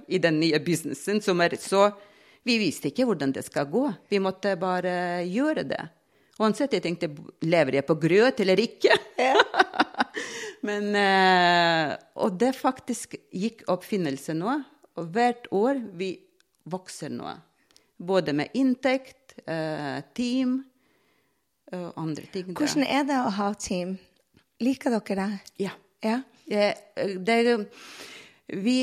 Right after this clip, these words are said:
Speaker 1: kjenner hverandre, og pluss vi har en fjerde person som jobber hos oss også. Ehm,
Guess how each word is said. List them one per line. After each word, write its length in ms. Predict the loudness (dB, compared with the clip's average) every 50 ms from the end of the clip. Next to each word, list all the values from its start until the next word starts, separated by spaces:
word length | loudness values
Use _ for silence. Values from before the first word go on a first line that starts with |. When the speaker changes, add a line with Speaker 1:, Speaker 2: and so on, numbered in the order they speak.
| 0
Speaker 1:
kjenner 400 | -2 0 2 4 4 4 4 2
hverandre, 600 | 2 2 2 2 2 2 0 0 -2 -2 -6 -6 -4
og 160 | 0 0 0 0
pluss 220 | 0 -2 -2 0 -2
vi 80 | -4
har 160 | -2 -2 -2 -2
en 120 | -2 -2 0
fjerde 280 | 2 2 2 2 2
person 560 | 0 -4 -4 -4 -6 -6 -4 -2 0 0 0 0 -2 -10 -18 -20
som 300 | -18 -10 -6 -4 -2 -2
jobber 300 | -2 -2 -2 -2 -6 -6
hos 200 | -6 -10 -8 -4
oss 240 | -4 -4 -4 -4 -4
også. 200 | -4 -2 0 0 0 -2 -6 -12 _ _ -20 -20 -20 -20 -20 _ _ _ _ _ -6
Ehm, 1400 | -2 0 0 2 2 2 2 2 2 2 2 2 0 0 0 -2 -2 -4 -4 -6 -6 -8 -8 -10 -12 -14 -16